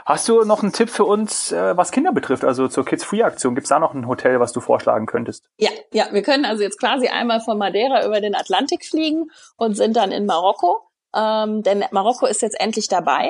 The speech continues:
Speaker 2: bei der Kids-Free-Aktion. Das hatte ich
Speaker 1: Mhm.
Speaker 2: ja schon angekündigt. Und, äh, das, das bekannteste und beliebteste Hotel, was wir da haben, ist dabei. Also das Les Dunes d'Or in Agadir.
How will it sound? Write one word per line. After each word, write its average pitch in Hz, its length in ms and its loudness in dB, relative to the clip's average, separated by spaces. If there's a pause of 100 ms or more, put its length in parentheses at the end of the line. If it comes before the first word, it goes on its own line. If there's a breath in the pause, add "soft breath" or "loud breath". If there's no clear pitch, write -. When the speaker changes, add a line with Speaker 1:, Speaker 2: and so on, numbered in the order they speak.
Speaker 2:
bei 247 120 0
der 269 120 0
Kids-Free-Aktion. - 880 -2
Das 262 160 -2
hatte 240 100 -2
ich 127 60 -4
Speaker 1:
Mhm. 185 60 4
Speaker 2:
ja - 20 -2
schon - 160 -2
angekündigt. 226 680 0
Und, 185 480 -4
äh, 175 180 2 (380 loud breath)
das, - 340 0
das 202 180 2
bekannteste 233 540 0
und 214 60 0
beliebteste 233 380 0
Hotel, 214 240 0
was 214 140 -2
wir 214 80 0
da 196 140 -2
haben, 190 240 -2
ist - 180 -2
dabei. - 360 -2
Also 165 200 -2
das 170 260 0
Les 196 240 0
Dunes 226 300 2
d'Or 233 360 0 (280 loud breath)
in 196 160 0
Agadir. 254 540 2